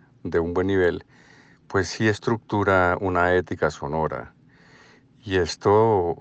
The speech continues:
va dando como un punto para que el gremio también ingrese o esté cerca de ese nivel.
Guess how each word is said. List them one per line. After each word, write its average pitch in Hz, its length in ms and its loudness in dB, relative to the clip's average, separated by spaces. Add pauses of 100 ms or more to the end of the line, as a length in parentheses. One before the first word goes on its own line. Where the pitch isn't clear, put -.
(260)
va 82 300 2
dando 92 520 2
como 85 300 -4
un 95 140 -6
punto 110 680 0 (480)
para 82 240 2
que 87 140 -6
el 78 80 -8
gremio 90 580 0
también 90 720 -2
ingrese 92 640 0
o 90 160 4
esté 80 260 -2
cerca 92 460 2
de 78 120 0
ese 82 180 -6
nivel. 117 380 0